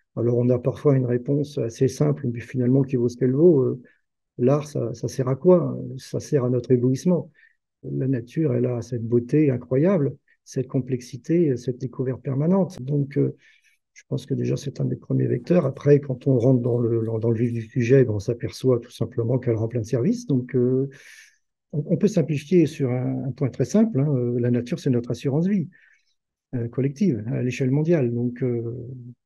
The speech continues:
si on se convainc de ça, on devrait arrêter de faire des bêtises. Et c'est pas ce qu'on fait. Euh, on a plutôt tendance à être dans une culture de la maîtrise de la nature. Euh, on le voit à travers l'aménagement rural. Et, euh, c'est, euh, ça ne fait qu'aggraver les problèmes.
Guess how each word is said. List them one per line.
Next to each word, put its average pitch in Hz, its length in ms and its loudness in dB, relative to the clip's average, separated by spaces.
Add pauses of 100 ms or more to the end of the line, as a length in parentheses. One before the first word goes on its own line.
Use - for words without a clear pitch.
(140)
si - 280 -8
on 117 260 -4
se - 360 -12
convainc 156 380 6
de 135 60 0
ça, 196 280 0 (1200)
on 104 220 -14
devrait 127 300 2
arrêter 120 280 0
de 175 60 -2
faire 131 120 -8
des 113 100 -4
bêtises. 151 360 0 (580)
Et 123 100 -4
c'est 131 160 -2
pas 120 100 -4
ce - 80 -8
qu'on 151 120 -2
fait. 113 240 -6 (200)
Euh, - 540 -16 (560)
on 117 80 -4
a 120 80 -2
plutôt 135 360 -4
tendance 147 600 2
à 131 60 0
être 127 80 -4
dans 120 120 0
une 120 220 -2
culture 139 320 -2
de 135 80 6
la 123 120 4
maîtrise 127 340 2
de 127 80 0
la 117 120 -2
nature. 156 560 0
Euh, 113 140 2
on 117 140 2
le 120 100 2
voit 127 220 0
à 123 40 -2
travers 127 320 -2
l'aménagement 120 540 -2
rural. 135 480 0 (720)
Et, 131 300 2
euh, 117 240 0
c'est, 120 520 -4
euh, 117 120 -2
ça 120 140 -4
ne 120 60 -2
fait 143 100 2
qu'aggraver 120 380 0
les 117 100 0
problèmes. 131 380 -2